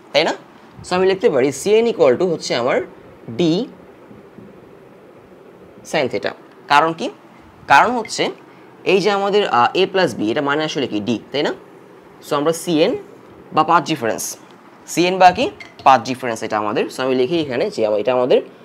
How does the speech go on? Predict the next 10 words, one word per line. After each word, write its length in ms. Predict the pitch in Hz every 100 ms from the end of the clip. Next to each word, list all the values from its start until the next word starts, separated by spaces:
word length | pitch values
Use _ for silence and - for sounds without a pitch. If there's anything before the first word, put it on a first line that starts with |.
| - - -
আহ, 140 | 113 113 -
পথ 280 | 165 196 202
পার্থক্য, 520 | 147 120 127 98 - - - - - - - - - - - -
পথ 220 | 156 175 190
পার্থক্য 540 | 143 123 - 123 151 226 254
বা 100 | 113
হচ্ছে 420 | 117 120 - 262 - - - - - - - - - - - - - - - - - - - - - - - - - -
পাথ 220 | 147 127 110
ডিফারেন্স, 520 | - 92 67 - - -
সিএন 300 | - 165 101